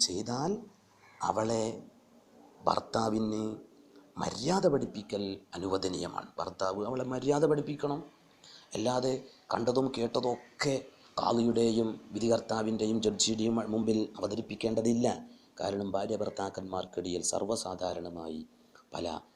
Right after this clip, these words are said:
വിഷമങ്ങളും പ്രയാസങ്ങളും ഉണ്ടാകും. ഇത്തരം പ്രയാസങ്ങൾ നാവുകൊണ്ട് പറയുക എന്നത്, വായ കൊണ്ട് പറയുക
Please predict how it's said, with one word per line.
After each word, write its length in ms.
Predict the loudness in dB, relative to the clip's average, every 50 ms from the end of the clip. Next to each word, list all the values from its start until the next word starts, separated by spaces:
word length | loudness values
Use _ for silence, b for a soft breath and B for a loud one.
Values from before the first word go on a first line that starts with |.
| _ _ -2
വിഷമങ്ങളും 540 | -2 -2 0 -2 -4 -6 -4 -6 -6 -6 -8
പ്രയാസങ്ങളും 560 | -6 -4 -4 -4 -2 -4 -6 -6 -6 -4 -2 -2
ഉണ്ടാകും. 340 | -2 -2 -4 -6 -6 -10 -12 _ B B B B B B B
ഇത്തരം 320 | -12 -4 0 2 2 2
പ്രയാസങ്ങൾ 580 | 4 4 4 4 4 2 2 0 2 4 4 4 4
നാവുകൊണ്ട് 480 | 4 4 6 6 6 6 6 4 4
പറയുക 400 | 4 2 2 2 2 0 2 2 2 0 0
എന്നത്, 320 | -2 -2 -2 0 0 -2 -2 -4 -8 B B B B B B B B
വായ 220 | 0 2 2 2 2
കൊണ്ട് 220 | 2 0 2 2
പറയുക 380 | 2 2 2 2 2 2 2